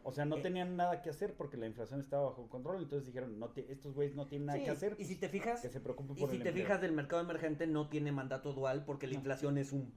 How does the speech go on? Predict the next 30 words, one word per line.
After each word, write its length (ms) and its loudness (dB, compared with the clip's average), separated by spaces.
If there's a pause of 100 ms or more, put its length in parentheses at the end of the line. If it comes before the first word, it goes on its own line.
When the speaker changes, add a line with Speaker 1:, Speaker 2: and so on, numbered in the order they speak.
Speaker 2:
pedo 320 -2 (160)
gigante 760 -4 (180)
Speaker 3:
Ujú. 180 -4 (340)
Speaker 2:
que, 440 4
que, 220 -2
que, 240 -4
que 100 -4
les 220 -8
lleva 240 4
mucho 600 4
tiempo 440 2
y 80 -2
esfuerzo 460 -2
controlar. 520 0 (500)
Entonces, 320 0
el 100 2
mercado 320 0
emergente 420 -2
no 180 -2
puede 160 0
tener 200 0
un 80 0
ma-, 180 0
un, 180 -2
un 200 -2
mandato 360 -2
dual 200 -2
justo 240 -8
por 120 0
eso 160 -8